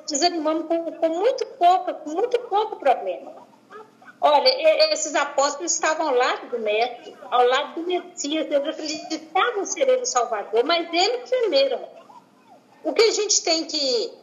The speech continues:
o que eu tiro de maior proveito moral ali é o seguinte: é, a tribulação tá aí, mas não tema.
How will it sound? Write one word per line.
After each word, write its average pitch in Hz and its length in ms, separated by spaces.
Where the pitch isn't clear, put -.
o 262 120
que - 100
eu 320 120
tiro 381 400
de 285 100
maior 277 680
proveito 247 460
moral 185 400
ali 339 680
é 269 120
o 285 40
seguinte: 247 580
é, 247 520
a 262 40
tribulação 320 680
tá 415 140
aí, 359 400
mas 302 220
não 427 280
tema. 359 440